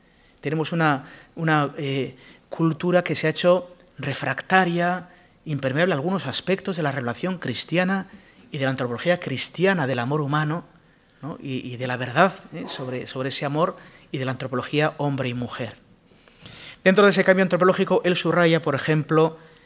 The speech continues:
la, lo que él llama el individualismo exasperado.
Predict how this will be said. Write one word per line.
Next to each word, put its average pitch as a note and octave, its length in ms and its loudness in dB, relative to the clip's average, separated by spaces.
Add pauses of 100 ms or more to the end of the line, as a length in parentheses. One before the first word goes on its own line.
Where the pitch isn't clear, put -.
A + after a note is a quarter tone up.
(480)
la, D#3 500 2 (260)
lo D3 120 -6
que D#3 120 -4
él D#3+ 80 0
llama E3 380 2
el E3+ 320 -2 (100)
individualismo D3+ 1000 0
exasperado. A#2+ 840 -4